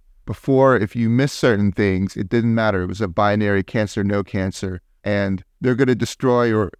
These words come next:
the gland, you know, either gonna ablate it with radiation or they're gonna remove it surgically. So it doesn't matter if you miss something in the contralateral gland or not.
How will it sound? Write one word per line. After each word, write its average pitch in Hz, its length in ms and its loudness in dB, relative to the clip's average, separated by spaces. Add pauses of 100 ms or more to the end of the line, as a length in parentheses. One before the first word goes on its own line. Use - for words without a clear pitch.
the 104 160 -4
gland, 104 640 0
you 113 180 -2
know, 98 100 0
either 101 280 0
gonna 98 300 -2 (240)
ablate 107 360 0
it 110 40 2
with 98 140 -2
radiation 101 580 0
or 95 100 0
they're 95 140 0
gonna 95 320 -4
remove 98 400 0
it 98 100 -6
surgically. 104 480 -2
So 110 140 -2
it 95 60 -2
doesn't 120 240 2
matter 107 320 2
if 92 140 -4
you 101 120 0
miss 104 180 0
something 101 320 -4
in 95 80 -2
the 95 80 -4
contralateral 90 760 -2
gland 95 360 -2
or 90 60 -6
not. 90 360 -8